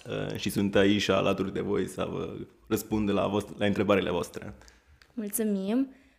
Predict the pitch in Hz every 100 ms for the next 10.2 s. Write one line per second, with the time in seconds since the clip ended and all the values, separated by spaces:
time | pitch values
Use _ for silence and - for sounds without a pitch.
0 | _ 262 269 302 302 294 285 208 214 240
1 | 240 240 240 - 240 240 240 247 240 240
2 | 233 220 214 214 220 220 214 - 220 208
3 | 247 240 220 214 208 208 - 208 196 202
4 | 208 196 190 185 202 208 202 196 196 190
5 | 185 165 180 - - 104 95 92 90 104
6 | 98 104 92 95 90 92 92 151 - -
7 | _ _ _ _ _ _ _ - - 107
8 | 104 107 143 127 123 110 110 127 120 117
9 | 117 98 95 92 92 95 95 92 95 95
10 | 90